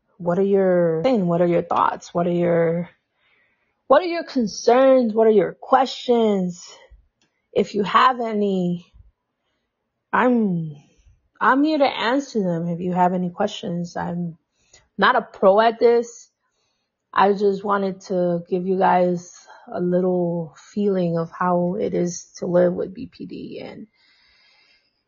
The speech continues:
and what are the changes. And I have more, and, and I'm gonna talk about it more. I'm gonna be more outspoken about it. I'm gonna be more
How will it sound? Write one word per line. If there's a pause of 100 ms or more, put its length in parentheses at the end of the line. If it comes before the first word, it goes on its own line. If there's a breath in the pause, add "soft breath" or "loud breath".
(220)
and
what
are
the
changes.
And
I
have
more,
and,
and
I'm
gonna
talk
about
it
more.
I'm
gonna
be
more
outspoken
about
it.
I'm
gonna
be
more